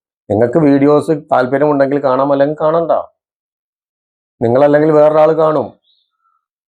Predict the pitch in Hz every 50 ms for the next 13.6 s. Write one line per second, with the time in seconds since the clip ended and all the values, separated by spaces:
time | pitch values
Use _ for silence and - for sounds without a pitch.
0 | _ _ _ _ 113 113 113 127 139 151 151 147 151 156 151 151 - 160 160 156
1 | 135 113 95 92 - _ _ _ _ _ _ _ _ _ _ _ _ _ _ 123
2 | - 165 156 147 139 127 117 120 139 170 202 214 - - _ _ _ - 156 156
3 | 165 170 175 175 170 165 165 190 170 156 147 139 - 165 160 156 165 156 165 156
4 | 151 151 151 151 151 151 151 147 135 131 - 160 151 139 135 123 - - 156 151
5 | 151 147 151 156 160 147 131 135 143 151 160 - - _ _ _ _ _ _ _
6 | _ _ _ _ - 117 120 139 156 156 156 - - _ _ _ _ _ _ _
7 | _ _ _ _ _ _ _ _ _ _ _ _ _ _ 123 120 113 117 131 131
8 | 135 135 135 143 143 139 131 131 127 131 139 127 127 127 131 123 113 110 117 113
9 | 113 117 117 120 117 120 104 101 104 101 101 101 101 101 98 87 90 92 _ _
10 | 104 - - 120 120 113 113 107 110 104 101 98 90 87 85 - _ _ _ _
11 | _ _ _ - - - - _ _ _ _ _ _ _ _ 101 101 110 135 135
12 | 139 135 131 131 127 131 143 143 143 139 131 127 127 135 127 127 123 120 120 123
13 | 123 123 123 117 113 110 110 117 117 110 107